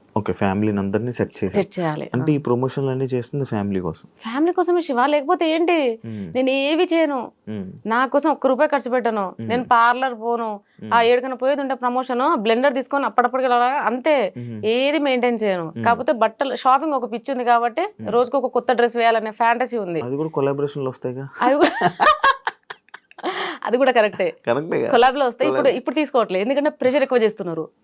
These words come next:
Speaker 1: ఓకే.
Speaker 2: ఒకప్పుడు అంటే ఇంట్లో ఖాళీ కూర్చున్న దాన్ని కాబట్టి
Speaker 1: మ్మ్, మ్మ్, మ్మ్.
Speaker 2: కొలాబ్ ఈ రోజు శారీ వచ్చి, ఏ, కుప్పలు కుప్పలు శారీలు వస్తున్నాయి కదా,
Speaker 1: మ్మ్.
Speaker 2: ఈ రోజు ఇది, ఈ రో-, ఇట్లా ఇట్లా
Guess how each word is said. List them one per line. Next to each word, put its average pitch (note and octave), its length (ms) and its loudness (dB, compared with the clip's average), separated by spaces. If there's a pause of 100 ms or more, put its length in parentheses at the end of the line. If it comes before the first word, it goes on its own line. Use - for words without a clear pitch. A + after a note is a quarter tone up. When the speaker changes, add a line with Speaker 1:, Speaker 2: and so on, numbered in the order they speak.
Speaker 1:
ఓకే. A#2+ 120 0
Speaker 2:
ఒకప్పుడు B3 300 2
అంటే D#4 160 0
ఇంట్లో C#4 200 0
ఖాళీ C4 260 0
కూర్చున్న B3+ 340 -4
దాన్ని F#3 180 0
కాబట్టి E3 420 2
Speaker 1:
మ్మ్, C#3 140 -2
మ్మ్, A#2+ 240 -6
మ్మ్. A2+ 100 -10
Speaker 2:
కొలాబ్ C4 360 4
ఈ C4+ 160 -2
రోజు C#4+ 140 0
శారీ C4+ 260 0
వచ్చి, B3 320 -4
ఏ, G3 200 -6 (220)
కుప్పలు D#4 240 0
కుప్పలు D#4 180 0
శారీలు C#4+ 280 2
వస్తున్నాయి B3+ 240 -4
కదా, E3+ 160 -2
Speaker 1:
మ్మ్. A2+ 280 -8
Speaker 2:
ఈ A3 60 0
రోజు A3+ 220 4
ఇది, A3+ 120 -6
ఈ D4 220 -4
రో-, G#3 160 -2
ఇట్లా B3 260 -4
ఇట్లా C#4+ 180 -2